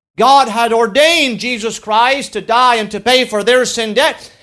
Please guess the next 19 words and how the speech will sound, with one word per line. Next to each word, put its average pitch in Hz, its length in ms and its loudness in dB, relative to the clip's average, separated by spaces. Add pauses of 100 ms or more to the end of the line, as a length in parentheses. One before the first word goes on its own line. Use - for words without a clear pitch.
(160)
and 233 260 -2
thousands 277 680 0
of 240 160 -2
people 233 460 0
were 214 140 0
standing 247 580 -2
there 208 200 0
on 214 120 0
that 247 260 -2
day. 208 300 0
They 226 140 0
were 220 140 -2
convicted, 220 600 -4
they 226 80 0
were 202 160 0
pricked 302 360 -2
to 240 80 -4
the 202 160 -4
heart, 277 340 2